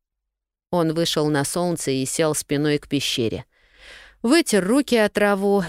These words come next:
и взглянул на поворот реки и долину поверх верхушек деревьев. Когда он убивал угрей, это лишь ненадолго приносило удовлетворение.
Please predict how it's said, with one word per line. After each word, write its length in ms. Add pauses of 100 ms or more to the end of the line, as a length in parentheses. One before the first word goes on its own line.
и 180
взглянул 600
на 140
поворот 540
реки 580 (140)
и 300
долину 760 (120)
поверх 460
верхушек 560
деревьев. 680 (800)
Когда 320
он 140
убивал 440
угрей, 420 (380)
это 220
лишь 280
ненадолго 760
приносило 600
удовлетворение. 1000